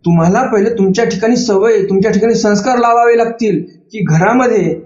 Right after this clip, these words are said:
जे काही तुमच्या घरामध्ये सदस्य असतील, पाच, दहा जे काही असतील, दहा तर नसतील कदाचित,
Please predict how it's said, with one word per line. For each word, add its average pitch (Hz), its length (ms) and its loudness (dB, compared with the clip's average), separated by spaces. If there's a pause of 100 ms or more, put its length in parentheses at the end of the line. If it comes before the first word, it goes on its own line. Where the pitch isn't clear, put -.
(160)
जे 180 120 0
काही 277 180 0
तुमच्या 277 440 2
घरामध्ये 233 400 0
सदस्य 247 400 -2
असतील, 214 460 -2
पाच, 196 600 0
दहा 190 220 2
जे 185 120 2
काही 196 200 0
असतील, 175 600 -4
दहा 165 160 0
तर 175 160 -2
नसतील 196 320 -2
कदाचित, 190 260 0